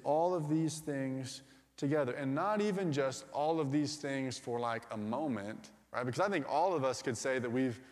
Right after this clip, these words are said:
done each one of these, at least hopefully you've been kind at least once in your life, and hopefully you've been, you know, selfless at least once or patient at least once. Well,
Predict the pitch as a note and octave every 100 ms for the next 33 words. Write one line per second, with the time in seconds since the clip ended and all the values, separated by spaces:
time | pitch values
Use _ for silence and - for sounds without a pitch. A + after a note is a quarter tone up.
0 | - _ - C#3+ C#3+ D3 C3+ B2+ B2+ D3+
1 | C#3+ C3 C3+ B2 A#2+ B2+ - G#2+ D3+ G3
2 | C#3 B2+ A2+ A#2+ A#2 C3+ B2 A#2+ A2+ A#2+
3 | A2 G#2+ A#2 C#3 - - - - _ _
4 | B2 A#2+ A2 A2 C#3 D#3 A2+ D3+ G3 D#3+
5 | D3 C#3 B2 C3 B2+ A#2 - - - C#3
6 | C3 A2+ - - C#3 D3 - C#3+ C#3+ C#3
7 | C3 C#3+ - B2 D3 D3 D3 B2+ A2 -
8 | C#3+ D3 D#3 B2+ B2+ C#3 B2 B2+ C#3+ D3
9 | C#3+ C3+ B2